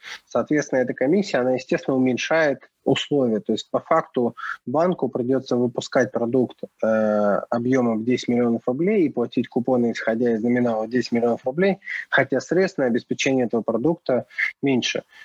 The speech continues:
Поэтому используется так называемая по-, заниженная стоимость, по которой, собственно, банк продает этот продукт, ба-, м, я имею в виду банк, который структурирует этот продукт, да, и продает, э,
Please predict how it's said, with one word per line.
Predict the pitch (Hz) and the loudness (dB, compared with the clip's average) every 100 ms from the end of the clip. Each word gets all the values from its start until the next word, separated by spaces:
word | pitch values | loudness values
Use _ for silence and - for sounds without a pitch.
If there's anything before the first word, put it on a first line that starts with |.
| _ | _
Поэтому | 127 143 143 139 135 131 131 127 123 | 0 0 0 0 0 2 2 0 -2
используется | 127 - 143 135 123 - - | -4 -2 0 2 0 -4 -4
так | 120 | -2
называемая | 120 117 123 120 113 113 113 101 | 0 0 2 2 2 0 -2 0
по-, | 123 117 | 0 0
заниженная | 123 127 113 113 113 | 2 2 2 0 0
стоимость, | - 226 240 147 - | 0 0 2 0 -2
по | 117 | -4
которой, | 123 107 127 117 | -2 0 0 0
собственно, | - 113 117 113 | -2 -4 -2 0
банк | 127 127 117 | 0 0 0
продает | 113 113 123 113 | -2 0 0 0
этот | 107 - | -4 0
продукт, | 113 117 104 | 0 0 -2
ба-, | 110 - - | -2 -2 -4
м, | 117 - | -8 -4
я | 135 | 0
имею | 131 123 | 2 0
в | |
виду | 120 | -2
банк, | 120 - 120 | 0 0 0
который | 120 123 117 | -2 0 0
структурирует | - 131 - 143 131 110 | -4 -6 -2 0 0 0
этот | 110 - | -4 -2
продукт, | 110 101 95 | -2 -2 0
да, | 120 127 | 0 0
и | |
продает, | - 110 120 117 - - - - - - | -2 -2 0 0 -2 -14 -10 -2 -2 -2
э, | 107 110 107 104 104 104 | -2 0 2 2 2 0